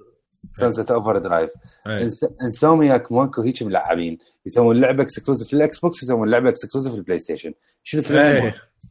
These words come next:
Speaker 2: <laughs> تحشيش. ومن الشركات الكلش قديمة، يعني من أيام بلاي ستيشن وان، يمكن
Speaker 1: إيه.
Speaker 2: قبلها يمكن همينة. فتحشيش.
Speaker 1: أصلًا أنا
Speaker 2: <laughs> أنا
Speaker 1: تعرف
Speaker 2: أحب
Speaker 1: كان
Speaker 2: هذا مالت الرجال السي او يمكن أو كذا.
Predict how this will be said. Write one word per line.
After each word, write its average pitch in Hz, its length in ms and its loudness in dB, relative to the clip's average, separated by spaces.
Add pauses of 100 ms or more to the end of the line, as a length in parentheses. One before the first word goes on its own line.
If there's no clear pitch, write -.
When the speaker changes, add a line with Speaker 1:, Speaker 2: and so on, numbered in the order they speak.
(320)
Speaker 2:
<laughs> 156 260 2
تحشيش. 156 400 0
ومن 147 200 0
الشركات 170 540 2
الكلش 165 480 0
قديمة، 95 440 -6
يعني 95 240 -8
من 127 220 -6
أيام 127 600 -6 (140)
بلاي 98 120 -8
ستيشن 101 500 -8
وان، 107 560 -8 (140)
يمكن 110 160 -2
Speaker 1:
إيه. 165 380 4
Speaker 2:
قبلها 104 380 -10
يمكن 107 320 -14
همينة. 117 400 -16 (720)
فتحشيش. 110 960 -8 (400)
Speaker 1:
أصلًا 190 300 4
أنا 160 160 2
Speaker 2:
<laughs> - 0 -
أنا 143 160 2
Speaker 1:
تعرف 175 120 6
Speaker 2:
أحب 165 340 0
Speaker 1:
كان 156 340 -2
Speaker 2:
هذا 131 200 0
مالت 113 320 -4 (600)
الرجال 101 440 -12
السي 110 600 -10
او 98 100 -12
يمكن 90 380 -10
أو 87 200 -12
كذا. 92 360 -10